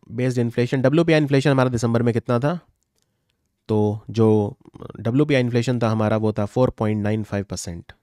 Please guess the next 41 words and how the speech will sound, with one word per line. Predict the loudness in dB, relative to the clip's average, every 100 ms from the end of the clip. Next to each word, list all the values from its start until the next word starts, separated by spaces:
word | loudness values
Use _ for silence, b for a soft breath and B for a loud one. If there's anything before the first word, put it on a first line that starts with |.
| -10
which | -6 -4
is | -2
within | -2 -2 -2
the | -2
control | -4 -2 0 0
limit, | -2 -4
it | -2
was | -2 -2
less | -2 -2
than | -6 -6 -8
six | -8
percent। | -8 -10 -12 -16 -20 _ _ _ _ _ _ _ _ _ _ _ _ _ _ b b b b
इनमें | -2 0 0
से | -2
पहला | 0 2 2
पेमेंट | 2 2 2 2
गेटवे | 0 0 -2 -2 -6 _ _ _ _
कौन | -2 -2
सा | 0 0
है | 0
जो | 0
सीबीडीसी, | 0 0 0 0 0 -4 -6 _ _ -14
अ, | -8 -4 -4
या | -2 -2 -2
डिजिटल | -2 -2 0 0
रुपी | 2 0
ट्रांजैक्शन | 0 0 -2 -2 -2
ऑफर | -2 -4
कर | -2
रहा | -4
है | -6 -10 -4
ऑनलाइन | 0 2 2
मर्चेंट्स | 0 -2 -4 -4
को | -2
ई-कॉमर्स | -2 0 0 -2 -4 -8
में? | -12 _ _ _ _ _ _ _ -6
तो |
ये | -4 -2
है | -4
सीसी | -4 -2 -2
एवेन्यू, | 0 0 0 -2